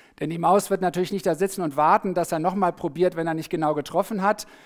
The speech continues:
Da gibt's natürlich auch ein, ein, sozusagen ein Wettrüsten zwischen den beiden. Aber Sie sehen hier ein hochentwickeltes sensorisches System, das es dem Rotfuchs erlaubt, in dieser Umwelt zu überleben.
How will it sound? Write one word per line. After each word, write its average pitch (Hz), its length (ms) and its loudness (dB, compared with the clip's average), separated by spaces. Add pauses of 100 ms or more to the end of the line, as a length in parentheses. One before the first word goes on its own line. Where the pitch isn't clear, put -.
(200)
Da 143 120 -4
gibt's 170 220 -6
natürlich 165 340 -4
auch 175 160 0
ein, 175 220 -2
ein, 165 340 -4
sozusagen 170 360 -6
ein 151 200 -4
Wettrüsten 190 580 0
zwischen 180 360 -6
den 165 180 -2
beiden. 165 480 0 (340)
Aber 151 180 0
Sie 160 140 -2
sehen 190 360 -2
hier 185 300 -2
ein 151 260 -4
hochentwickeltes 185 1040 -4
sensorisches 165 680 -4
System, 180 640 -4 (380)
das 147 220 -2
es 170 160 -6
dem 165 160 -2
Rotfuchs 160 480 -6
erlaubt, 143 500 0
in 143 140 -8
dieser 165 320 -2
Umwelt 151 400 -2
zu - 120 -12
überleben. 123 640 -6